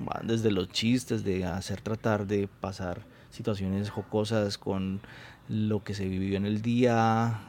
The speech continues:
lo que se vivió en tus experiencias pasadas, hasta, hasta cosas mucho más profundas, eh, introspectivas de la vida personal de cada uno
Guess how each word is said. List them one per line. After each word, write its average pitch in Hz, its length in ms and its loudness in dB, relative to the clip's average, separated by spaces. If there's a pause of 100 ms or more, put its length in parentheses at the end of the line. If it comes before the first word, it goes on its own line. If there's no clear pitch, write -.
(140)
lo 107 320 0
que 98 180 -4
se 101 120 -4
vivió 95 220 0
en 98 100 -2
tus 107 220 -4
experiencias 101 420 -6
pasadas, 123 320 2
hasta, 117 460 2 (200)
hasta 107 280 -4
cosas 110 220 -2
mucho 139 240 0
más 127 220 0
profundas, 131 680 0 (840)
eh, 98 380 0
introspectivas 113 1120 0 (720)
de 101 400 0
la 92 120 2
vida 95 240 0
personal 104 380 -2
de 101 100 -6
cada 113 300 0
uno 120 420 2